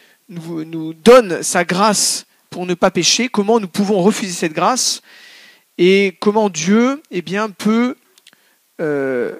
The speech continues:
nous sauver, euh, d'une manière, euh, moins ordinaire, plus extraordinaire. Je pense à la conversion de saint Paul,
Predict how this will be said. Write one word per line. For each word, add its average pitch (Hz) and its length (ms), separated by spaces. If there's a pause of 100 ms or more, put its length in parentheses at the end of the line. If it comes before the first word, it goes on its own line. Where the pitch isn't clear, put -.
(140)
nous 170 160
sauver, 214 640 (1300)
euh, 151 400
d'une 170 180
manière, 196 540 (580)
euh, 151 380
moins 175 300
ordinaire, 180 500
plus 151 400 (420)
extraordinaire. 180 800
Je 170 80
pense 165 300
à - 20
la 147 60
conversion 156 320
de 170 60
saint 156 180
Paul, 233 340